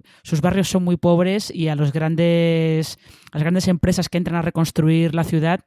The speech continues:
pues ahí no se puede hacer negocio. Eh, son solamente cuatro temporadas. Em, en las cuatro te va contando cómo eso, las gentes de Nueva Orleans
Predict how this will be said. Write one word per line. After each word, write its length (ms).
pues 240
ahí 180
no 80
se 120
puede 180
hacer 240
negocio. 480
Eh, 380
son 180
solamente 400
cuatro 240
temporadas. 720
Em, 760
en 140
las 180
cuatro 320
te 60
va 100
contando 480
cómo 400
eso, 320
las 240
gentes 340
de 60
Nueva 200
Orleans 560